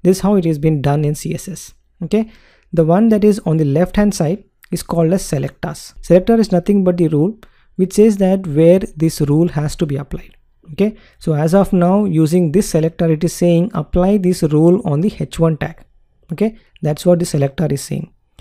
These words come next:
Then you have the curly braces open and curly braces close. All these styling that you're writing for H one tag is under this curly braces. So all this styling or properties that you're writing is called as declaration block.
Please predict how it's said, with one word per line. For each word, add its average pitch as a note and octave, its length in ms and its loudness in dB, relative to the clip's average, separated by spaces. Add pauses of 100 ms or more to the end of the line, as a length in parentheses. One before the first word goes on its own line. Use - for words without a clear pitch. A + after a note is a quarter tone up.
(280)
Then G#3 380 2
you D#3+ 160 0
have E3 260 0
the F#3+ 280 0 (280)
curly E3 300 4
braces F3+ 340 0
open F3 280 2
and D#3+ 160 0
curly D3 300 0
braces C#3+ 320 -4
close. C#3+ 260 -6
All G3+ 160 2
these A3 320 2
styling F3 520 2
that E3 180 2
you're D#3 140 4
writing D3 440 0
for D3+ 300 -2
H D#3 180 -6
one F#3+ 160 2
tag D#3+ 320 -4
is D#3+ 160 -2
under D3+ 280 0
this D#3+ 200 -2
curly C#3+ 300 -4
braces. - 460 -12 (120)
So G3 140 -2
all G#3+ 240 2
this B3+ 260 2 (320)
styling F3 580 2
or D3+ 200 2
properties D#3 580 0
that D3 160 -2
you're C#3 120 2
writing D#3 500 -2
is - 140 -4
called D#3 360 -2
as E3 140 0
declaration D3 640 -2
block. C#3+ 340 -8